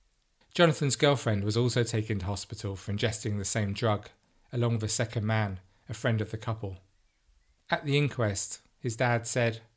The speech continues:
"In my letter to the coroner, I wrote that my one big concern was I didn't arrive in time to see John alive.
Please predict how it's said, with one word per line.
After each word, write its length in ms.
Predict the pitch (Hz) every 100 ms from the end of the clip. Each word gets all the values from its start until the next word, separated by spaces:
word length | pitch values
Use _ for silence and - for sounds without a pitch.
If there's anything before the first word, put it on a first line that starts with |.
| _ _ _ _
"In 100 | 165
my 120 | 151
letter 260 | 151 160 -
to 140 | -
the 100 | 127
coroner, 540 | 120 - 135 113 98 95 _ _ _ -
I 80 | 131
wrote 300 | 127 131 131
that 120 | 127
my 120 | 120
one 260 | 117 131 131
big 200 | 120 113
concern 520 | 110 110 - 123 104
was 140 | 98
I 80 | 107
didn't 260 | 104 110 104
arrive 320 | 107 107 101
in 120 | 101
time 340 | 92 123 104 95
to 80 |
see 160 | 95 104
John 200 | 113 104
alive. 480 | 98 104 101 92